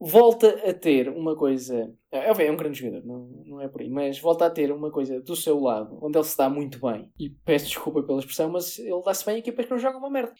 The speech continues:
<laughs> Opa, é onde ele se dá bem.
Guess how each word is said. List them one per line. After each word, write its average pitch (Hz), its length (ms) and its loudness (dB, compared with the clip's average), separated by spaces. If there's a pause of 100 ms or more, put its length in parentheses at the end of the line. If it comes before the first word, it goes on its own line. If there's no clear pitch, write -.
(240)
<laughs> - 720 -4 (1200)
Opa, 247 300 6 (500)
é 254 220 10
onde 247 180 12
ele 233 60 12
se 233 100 0
dá 190 120 6
bem. 151 280 -2